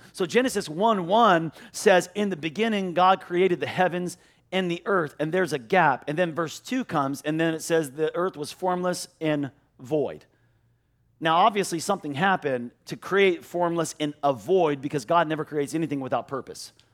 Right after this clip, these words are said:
So something happened, destruction happened on the earth, and most people believe an event took place, this event,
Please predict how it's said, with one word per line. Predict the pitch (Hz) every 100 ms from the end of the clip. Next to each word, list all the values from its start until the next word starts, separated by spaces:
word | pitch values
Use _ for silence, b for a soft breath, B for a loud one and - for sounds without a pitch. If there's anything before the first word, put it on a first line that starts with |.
| _ _ _ _ _ -
So |
something | 151 247 185 151
happened, | 156 190 - 127
destruction | 127 - - 233 214 - 175 143 B B B
happened | 208 196 190 160 160
on | 175 170
the | 147
earth, | 180 175
and | 151 160
most | 202 202
people | 185 160
believe | 143 160 160 139
an | 143
event | 131 165 -
took | 160
place, | - 156 127
this | 131 170
event, | 156 139 131